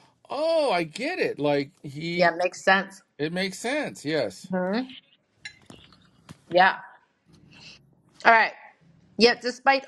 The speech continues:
Speaker 2: all of it, the time, the tedium, and the safety concerns, she feels compelled to keep scrolling, driven,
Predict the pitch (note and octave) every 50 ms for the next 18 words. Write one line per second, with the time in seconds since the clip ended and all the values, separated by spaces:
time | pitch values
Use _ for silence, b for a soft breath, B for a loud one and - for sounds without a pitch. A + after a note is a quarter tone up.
0 | - G#3 G#3+ B3 C4 B3 G3+ D#3+ E3 E3 E3 E3 - - F#3+ F#3 - - A3 A3+
1 | A#3+ B3 B3+ A#3 G3+ G3 - - B3+ B3 A#3+ A3+ G#3+ G3 F3+ F3 - E3 F3+ E3+
2 | D#3+ - - - - A3+ B3+ C#4 D4 - - F3+ E3 - - E3 D#3+ D3+ - D#3
3 | D#3 D3+ D3 D#3 D#3+ E3+ - - _ _ _ _ _ _ _ _ _ - - -
4 | A#3 A3+ A3+ G#3 G#3 G#3 F#3+ G3 - G#3+ G3+ G3 G#3+ A3 A#3 A#3 A3+ - - -
5 | G#3+ - - - - - - F#3 F3+ F#3 F#3+ F3 D#3 C3+ C3 - - _ _ _
6 | - - - _ _ _ _ _ _ - - A3 B3+ B3+ A3 G#3+ E3+ D#3 D#3+ E3
7 | F3